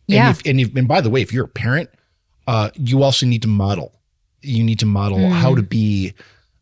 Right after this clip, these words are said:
Speaker 2: a quality human being, theoretically.
Speaker 1: How to be a leader.
Speaker 2: How to be a leader, how to be, how to do all the things
Speaker 1: Yeah.
Speaker 2: to, to your kids as well.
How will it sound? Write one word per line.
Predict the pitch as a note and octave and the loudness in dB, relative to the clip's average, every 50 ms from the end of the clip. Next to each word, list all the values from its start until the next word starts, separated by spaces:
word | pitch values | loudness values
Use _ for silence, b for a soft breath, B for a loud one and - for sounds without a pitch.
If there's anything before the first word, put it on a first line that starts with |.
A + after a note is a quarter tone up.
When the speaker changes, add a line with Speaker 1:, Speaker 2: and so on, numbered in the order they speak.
| _ _ - | _ _ -4
Speaker 2:
a | C#3+ A#2 G#2+ F2+ | -2 -2 -2 -2
quality | - - - B2 A#2 A#2 A2 G2 | -4 -4 0 0 2 2 0 -2
human | - - B2 A2+ G2 F#2 F2+ | -2 -2 0 0 0 0 0
being, | - A2 A2+ G2+ F#2 E2+ E2+ F2+ F#2 F#2+ | 0 0 0 0 0 -2 -2 -4 -6 -8
theoretically. | - - - B2+ A2+ G2+ F#2+ F2+ E2+ D#2+ - F2+ F2 F2 F#2+ G2 B B | -8 -6 -2 0 0 2 0 0 -2 -4 -6 -4 -4 -4 -4 -6 B B
Speaker 1:
How | B - G3+ G3 | B -2 -2 -2
to | F#3 | -2
be | E3+ E3+ E3 | -2 -2 -2
a | D#3 | -2
leader. | D#3 D#3 D#3+ E3 E3 E3 D3+ D#3 D#3 | -2 -4 -4 -4 -2 -2 -2 -4 -2
Speaker 2:
How | D#3+ A#2+ B2 | -2 -2 -2
to | A2+ | -2
be | G2+ A2 | -2 -2
a | G#2+ G2+ | -2 -2
leader, | G2+ G#2+ G2+ F#2+ G2 | -2 -2 -2 -2 -4
how | G2 A#2+ | -4 -4
to | A#2 | -4
be, | A2+ A2 A#2+ | -4 -4 -6
how | - G#2+ C3 | -6 -4 -4
to | C3 B2+ | -2 -2
do | A#2 D3 D#3 F3 | 0 0 0 2
all | B2 B2+ C#3+ D3 | 2 0 0 0
the | D3+ C3+ | -2 -4
things | - D3+ C#3 G2+ F2+ F#2+ - - - - - | -4 -4 -4 -4 -6 -8 -6 -6 -6 -4 -4
Speaker 1:
Yeah. | G3+ G3+ F#3+ F#3+ | -2 -2 0 -2
Speaker 2:
to, | F#3 | -2
to | - C3 | -2 -4
your | C3 A2+ | -4 -4
kids | G2 - - D3 A#2 | -4 -4 -4 -4 -2
as | A2+ - | -4 -2
well. | C#3 D#3+ D3 F#2 D2+ - - | -2 -2 -2 -2 -4 -8 -14